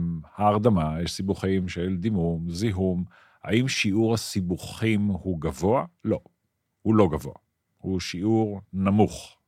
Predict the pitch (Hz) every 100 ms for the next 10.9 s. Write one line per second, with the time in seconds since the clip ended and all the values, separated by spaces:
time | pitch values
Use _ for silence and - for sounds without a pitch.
0 | _ - 76 - - 135 127 131 180 156
1 | 95 95 95 104 - - 95 - 78 -
2 | - _ _ _ _ _ _ 82 87 85
3 | 87 82 87 85 80 - 76 80 82 127
4 | 139 - _ - - - - - _ _
5 | _ - 87 90 92 95 92 95 - _
6 | _ _ _ - 90 95 92 127 147 120
7 | - 127 117 - 101 98 95 - 95 85
8 | - 113 101 87 113 107 92 87 82 95
9 | 98 95 95 - - - 92 95 98 87
10 | 87 - 87 87 - 85 - 90